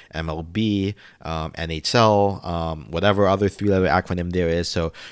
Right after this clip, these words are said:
you know, having major sports back and people watching sports will help movie th-, uh, studios, uh, market these, uh, the movies and help get the word out to get people to get back to theaters.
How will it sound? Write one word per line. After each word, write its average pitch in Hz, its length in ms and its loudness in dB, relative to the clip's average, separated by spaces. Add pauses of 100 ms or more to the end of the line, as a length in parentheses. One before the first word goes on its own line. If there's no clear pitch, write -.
you 95 80 -12
know, 78 220 -6 (200)
having 120 600 -2
major 92 480 -4
sports - 460 -4
back 95 300 -2
and 78 120 -12
people 90 280 -8
watching 87 280 -2
sports 107 380 -2
will 95 140 -4
help - 360 0 (280)
movie 95 480 -4
th-, - 240 -14
uh, 85 240 -4
studios, 87 720 -4
uh, 80 260 -8
market 98 580 2
these, 92 360 -10
uh, 80 340 -8
the 87 80 -6
movies 92 380 0
and 78 100 -12
help 92 160 -4
get - 140 -8
the 92 60 -6
word 87 140 -2
out 82 100 -4
to - 60 -14
get 76 120 -8
people 85 180 -12
to 80 60 -8
get 78 180 -10
back - 200 -10
to - 80 -20
theaters. - 520 -8